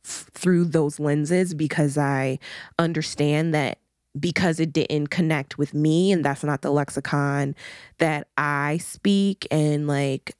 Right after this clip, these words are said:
um, I, but it could be someone else's. And clearly from the ratings on Goodreads, it was a, it resonated with a lot of people.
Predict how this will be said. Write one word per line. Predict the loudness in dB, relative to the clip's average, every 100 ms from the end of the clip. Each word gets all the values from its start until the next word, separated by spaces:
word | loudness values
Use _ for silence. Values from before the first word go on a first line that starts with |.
| -4
um, | -2 -4 -6 -10 -14 _ _ _ _ _ _ _ _ _ -4
I, | -4 -2 -2
but | 0 0
it | 0
could | -2 0
be | -2
someone | 0 -2 -2 -2
else's. | -4 0 0 0
And | -4
clearly | -2 2 4 4 2
from | 2 0 0
the |
ratings | 0 2 4 4 4 4
on | 2 2
Goodreads, | 2 2 2 2 2 -4 0
it | 0
was | 2 0 0
a, | -4 0
it | 2 2 -2 -2
resonated | 0 0 0 0 0
with | 0 0
a |
lot | 0 2 0
of | 0
people. | 0 2 4 4 2